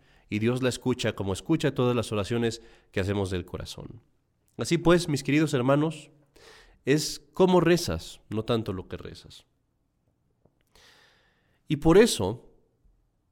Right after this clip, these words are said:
si tú estás rezando de tal modo que lo único que haces es repetir una fórmula de un libro, sin tu corazón,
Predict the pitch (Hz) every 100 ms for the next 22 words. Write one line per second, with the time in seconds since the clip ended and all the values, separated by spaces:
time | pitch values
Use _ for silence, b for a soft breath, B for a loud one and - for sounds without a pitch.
0 | _ - 143 143 220 220 202 185 185 185
1 | 170 147 160 160 151 147 147 113 117 170
2 | 135 - 135 135 127 123 123 110 - 123
3 | 127 117 120 127 123 104 95 104 104 147
4 | 156 101 139 139 _ _ b b b b
5 | - 160 208 220 240 - 175 139 - 127
6 | 92 92 135